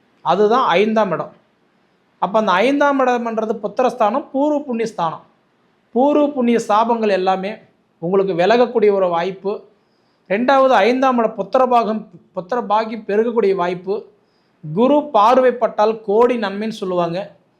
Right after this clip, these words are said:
அந்-, அப்படியேப்பட்ட குரு பகவான், ராஜகுருன்னு சொல்லக்கூடிய குரு பகவானே உங்க ராசியை ஐந்தாம் இடமா பார்க்கறாரு. அப்படி பார்க்கக்கூடிய ஒரு காலகட்டத்துல பார்த்தீங்க அப்படின்னா, உங்களுக்கு நரசிம்மரை வழிபடுறது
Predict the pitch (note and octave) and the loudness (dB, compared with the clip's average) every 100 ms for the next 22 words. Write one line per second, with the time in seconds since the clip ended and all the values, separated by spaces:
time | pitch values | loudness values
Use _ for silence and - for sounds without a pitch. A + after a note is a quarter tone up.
0 | _ _ E3+ G3 F#3 F3 E3 B3 A#3+ G#3+ | _ _ -8 -8 -8 -10 0 0 0 -2
1 | F#3+ G3+ B3 A#3+ A3 G3+ E3+ D3 F#3 A#3+ | 0 0 2 0 0 -2 -2 0 2 2
2 | A3+ B3 G#3+ A#3 B3 - G#3 G3+ G3+ F3+ | 0 -2 2 2 2 -2 -4 -2 -2 -2
3 | G3 B3 E3 F#3 A3+ A3 G#3 F#3+ F#3 G3 | -4 -6 -4 0 2 2 0 -2 -2 -6
4 | A#3+ _ _ _ _ E3+ F#3 F#3 F3+ A3+ | -14 _ _ _ _ -10 -2 0 2 0
5 | A#3 A#3+ D#3 F#3 A3 A#3 A3 G3+ G3+ G3+ | -2 -2 0 0 0 -2 0 -2 -4 -4
6 | F3 F3 F#3 F3 F3 - - _ _ _ | -4 -4 -4 -4 -4 -8 -20 _ _ _
7 | _ - F3 C4+ B3 G#3 A#3 C4 B3+ B3 | _ -4 -2 0 0 2 2 0 -4 -2
8 | A#3 G#3+ - F3+ G3+ F#3 F3 F#3+ F3+ F3 | 0 -2 -2 -2 -2 -4 -8 -8 -6 -6
9 | F3 E3+ D3+ D#3 D#3+ A3 C#4+ _ _ _ | -6 -8 -6 -6 -4 -4 -4 _ _ _
10 | - F#3+ G3 F3+ E3+ F3+ G#3+ B3 D#4+ D4+ | -8 0 2 2 0 2 4 2 0 2
11 | C4 G3+ G#3 G#3+ G#3+ F#3 F3 F#3+ C#3+ - | 2 2 0 0 -2 -2 -4 -4 -6 -8